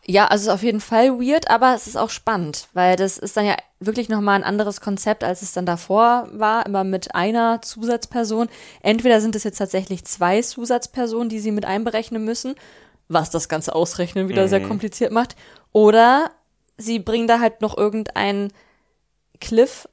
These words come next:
Speaker 1: rein, einen Kniff rein und schmeißen jemanden wieder raus.
Speaker 2: Das kann sein. Oder was sie im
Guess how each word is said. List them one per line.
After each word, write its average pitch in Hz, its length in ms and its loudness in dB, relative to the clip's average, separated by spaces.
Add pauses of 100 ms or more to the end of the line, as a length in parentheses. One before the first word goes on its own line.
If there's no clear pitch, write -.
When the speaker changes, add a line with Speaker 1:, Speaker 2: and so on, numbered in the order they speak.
Speaker 1:
rein, 240 440 0 (220)
einen 196 200 0
Kniff - 460 -4
rein 254 280 0 (460)
und 220 320 0
schmeißen 214 440 0
jemanden 220 320 -4
wieder 220 160 -4
raus. 202 340 -4 (640)
Speaker 2:
Das - 200 -10
kann 117 180 -4
sein. 98 340 -4 (720)
Oder 175 600 4
was 143 280 0
sie 139 220 -4
im 117 680 -6